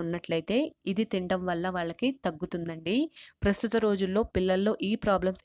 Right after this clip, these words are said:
ఎక్కువగా ఉంటుంది కదా, కాబట్టి క్యారెట్తో హల్వా చేసి పెట్టండి, వాళ్ళు చాలా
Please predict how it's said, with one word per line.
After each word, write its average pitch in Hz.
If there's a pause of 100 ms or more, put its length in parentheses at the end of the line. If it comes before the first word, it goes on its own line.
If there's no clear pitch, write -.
ఎక్కువగా 185
ఉంటుంది 170
కదా, 175 (440)
కాబట్టి 190 (100)
క్యారెట్తో 196
హల్వా 180
చేసి 175
పెట్టండి, 170 (100)
వాళ్ళు 180 (160)
చాలా 165